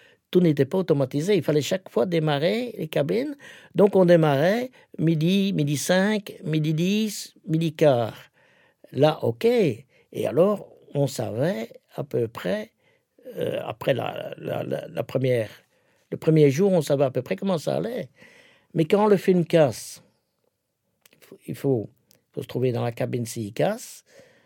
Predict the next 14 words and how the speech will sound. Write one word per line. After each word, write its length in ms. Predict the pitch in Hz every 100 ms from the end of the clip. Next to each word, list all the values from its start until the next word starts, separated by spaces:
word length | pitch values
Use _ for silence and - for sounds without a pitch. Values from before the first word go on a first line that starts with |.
| _ -
Euh, 540 | - 127 120 113 - - -
et, 400 | - - - -
et 140 | 117 -
si 220 | - -
on 60 | 143
ne 60 | 127
s'y 160 | 131
trouve 280 | - 117 107
pas, 200 | - 98
ben, 300 | 190 - - - _ _ _ _
faut 80 | 123
arriver 380 | 123 113 160 160
et 40 |
réparer 680 | 127 117 104 170 190 208